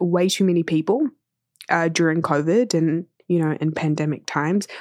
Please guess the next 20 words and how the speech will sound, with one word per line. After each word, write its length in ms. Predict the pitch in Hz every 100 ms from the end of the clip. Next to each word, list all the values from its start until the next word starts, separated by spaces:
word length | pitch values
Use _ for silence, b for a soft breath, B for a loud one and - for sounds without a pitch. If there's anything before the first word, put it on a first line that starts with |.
| B
One 240 | 202 185
would 140 | 180 165
argue 400 | 160 160 160 165
that 180 | 160 -
we're 100 | 165
still 300 | - 165 156
in 100 | 156
pandemic 540 | - 160 156 151 160
times, 380 | - 165 208 -
but 120 | 170
that's 260 | - - 160
neither 200 | 156 156
here 220 | 156 151
or 80 | 160
there. 260 | 156 208 269 B B B B B
And 240 | 202 196
two, 540 | - - 247 202 185 185 -
the 300 | 185 185 - 190
economic 580 | 185 196 180 175 156 -
situation 880 | - - 170 160 156 - 170 165